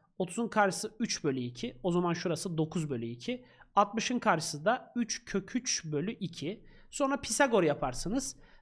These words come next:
Dersiniz ki kardeşim ben buraya x dersem x kare eşittir.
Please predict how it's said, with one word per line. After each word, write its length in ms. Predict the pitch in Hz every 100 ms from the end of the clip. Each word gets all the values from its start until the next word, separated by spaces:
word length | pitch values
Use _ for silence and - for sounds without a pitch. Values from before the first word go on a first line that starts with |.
| -
Dersiniz 460 | 269 - 240 -
ki 120 | -
kardeşim 540 | 160 247 190 160 143 156 - _ _
ben 180 | 247 240
buraya 200 | 233 220
x 320 | 247 - -
dersem 460 | 247 190 - 131 175 -
x 240 | 262 -
kare 200 | - 170
eşittir. 560 | 143 - 127 - 202 -